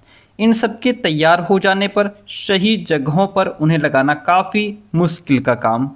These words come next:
हुआ करता था। ठीक है, तो इस तरह स्तूप और मंदिर बनते थे। यहाँ पे आप देख पाएंगे, अ, यहाँ लिखा है ब-, उड़ीसा का जैन मठ है ये।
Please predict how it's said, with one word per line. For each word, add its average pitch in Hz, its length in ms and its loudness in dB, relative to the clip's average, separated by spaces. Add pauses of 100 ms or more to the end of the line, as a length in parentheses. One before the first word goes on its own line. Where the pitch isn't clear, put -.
हुआ 156 180 4
करता 113 380 -2
था। - 420 -2 (340)
ठीक 233 140 -2
है, 233 60 4
तो 226 160 -2
इस 202 320 -4
तरह 208 220 2
स्तूप 202 360 -2
और 185 100 2
मंदिर 147 320 2
बनते 170 320 0
थे। 185 160 -10 (380)
यहाँ 156 380 0
पे 214 100 4
आप 196 120 2
देख 151 360 -2
पाएंगे, 170 340 -2 (1800)
अ, 156 80 0 (240)
यहाँ 165 240 0
लिखा 196 280 0
है 190 220 -2
ब-, 165 200 -2
उड़ीसा 170 400 0
का 202 140 0
जैन 160 380 0
मठ 139 280 0
है 117 100 -2
ये। 107 180 -10